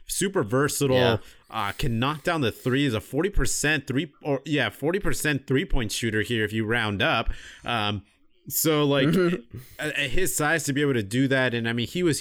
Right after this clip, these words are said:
Speaker 1: huge in the playoffs for the Nuggets and definitely gave the Lakers a bunch of trouble. Uh, so, I mean, if you're the Nuggets, I think you go all in on trying to bring him back, which, and I also think is
Speaker 2: Mm-hmm.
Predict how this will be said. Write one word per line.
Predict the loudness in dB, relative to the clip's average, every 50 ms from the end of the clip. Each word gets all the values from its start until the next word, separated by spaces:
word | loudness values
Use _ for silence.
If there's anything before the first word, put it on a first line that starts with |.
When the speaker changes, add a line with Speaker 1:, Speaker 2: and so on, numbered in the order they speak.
| -4 -2
Speaker 1:
huge | 0 0 2 2 2 2
in | 2 0
the | 2 2
playoffs | 2 2 2 2 2 2 0 -2 -2
for | -2 -2
the | -2 -2
Nuggets | -2 -2 -2 -2 -2 -2 -4 -2 -2
and | -4 -4 -2 -2
definitely | -4 -4 -2 -2 -4 -4
gave | -2 -2 -2 -2 -2
the | -2
Lakers | -2 -2 -2 -2 -2 -2 -2 -2 -2 -4 -8 -14 _ _ _ _ _ _ _ -20
a | -20 _ _
bunch | -2 0 0 0 0
of | -2 -4
trouble. | -4 -4 -2 0 0 0 0 0 0 0 0 -4 _ _ _ _ _ _ _ -20
Uh, | -20 -18 -14 -10 -10
so, | -6 -2 0 2 2 4 2 2 0 -2 -2
I | 0
mean, | 2 2 2 0
if | -2 -2 -2
you're | 0 0
the | 2 2
Nuggets, | 0 2 2 0 0 0 0 0 -2 -2 -4 -8 -8 -10 -14 -18 _ _ -14
I | -8 -6 -4 -4 -2
think | -2 -2 -2 -2 -2 -2
you | -2 -2
go | 0 0 0 0 0 -2 -4 -8 _ -16
all | -8 -4 0 0 2 4 4 4 2
in | 2 2 0
on | -2 -4 -4
trying | -4 -2 -2 -2 -2
to | -4
bring | -4 -2 -2 -4 -2
him | -4 -4 -4 -4
back, | -4 -4 -4 -4 -4 -4
which, | -6 -6 -6
and | -6 -6 -4
I | -2 -2 -2 -2
also | -2 -2 -2 -2
think | -2 -4 -6 -4 -4
is | -4 -4 -4 -6 -8
Speaker 2:
Mm-hmm. | -8 -8 -8 -8